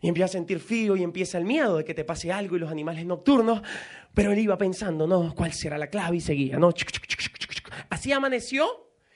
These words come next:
Y cuando amaneció llegó a la última colina. Y en la última colina estaba nuestro personaje, la bruja. La bruja era una tipa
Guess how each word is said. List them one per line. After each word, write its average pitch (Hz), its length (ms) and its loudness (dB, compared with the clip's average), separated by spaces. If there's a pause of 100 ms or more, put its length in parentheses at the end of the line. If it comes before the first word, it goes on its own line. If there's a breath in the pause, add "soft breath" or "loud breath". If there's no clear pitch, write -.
Y 226 120 -2
cuando 320 220 0
amaneció 285 340 2
llegó 285 160 0
a 285 60 2
la 277 80 2
última 262 360 -4
colina. 185 320 -2
Y 220 100 0
en 240 60 -2
la 254 100 -2
última 320 380 -2
colina 294 300 -2
estaba 262 240 -2
nuestro 262 240 -2
personaje, 214 460 -2
la 262 80 2
bruja. 339 320 2 (340 soft breath)
La 330 140 2
bruja 349 280 6
era 233 200 2
una 240 200 2
tipa 214 520 0